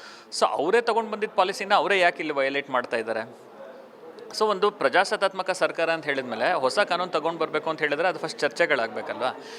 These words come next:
ಈ ಎರಡು ಮಸೂದೆಗಳ ಬಗ್ಗೆ, ಈ ಕರಡು ಮಸೂದೆಗಳ ಬಗ್ಗೆ ಚರ್ಚೆಗಳಾಗಿಲ್ಲ, ಒಂದು. ಎರಡನೇದು, ದ್ವೇಷ ಭಾಷಣ ಮತ್ತೆ ಸುಳ್ಳು ಸುದ್ದಿಗೆ ಕಾನೂನಿಗಿಂತ ಒಂದು ಸಾಮಾಜಿಕವಾಗಿ ಸುಮಾರಷ್ಟು ಕ್ರಮಗಳು ತಗೋಬೇಕಾಗತ್ತೆ ಒಂದು. ಎರಡನೇದು, already ಕಾನೂನಿದೆ.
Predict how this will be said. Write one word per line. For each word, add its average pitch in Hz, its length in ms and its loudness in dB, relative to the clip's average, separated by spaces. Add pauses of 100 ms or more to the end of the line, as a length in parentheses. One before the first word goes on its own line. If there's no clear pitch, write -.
(180)
ಈ 165 100 4
ಎರಡು 170 260 4
ಮಸೂದೆಗಳ 180 480 0
ಬಗ್ಗೆ, 165 360 0
ಈ 156 40 -4
ಕರಡು 156 240 2
ಮಸೂದೆಗಳ 160 380 0
ಬಗ್ಗೆ 143 240 0
ಚರ್ಚೆಗಳಾಗಿಲ್ಲ, 127 760 2
ಒಂದು. 110 280 -6 (580)
ಎರಡನೇದು, 220 760 0 (180)
ದ್ವೇಷ 185 260 0
ಭಾಷಣ 208 400 2
ಮತ್ತೆ 202 280 -4
ಸುಳ್ಳು 185 240 -4
ಸುದ್ದಿಗೆ 190 760 0 (380)
ಕಾನೂನಿಗಿಂತ 214 720 2
ಒಂದು 214 320 2
ಸಾಮಾಜಿಕವಾಗಿ 202 800 0
ಸುಮಾರಷ್ಟು 185 460 0
ಕ್ರಮಗಳು 160 400 2
ತಗೋಬೇಕಾಗತ್ತೆ 135 640 0
ಒಂದು. 107 200 -10 (440)
ಎರಡನೇದು, 214 320 4
already 214 280 2
ಕಾನೂನಿದೆ. 196 600 -4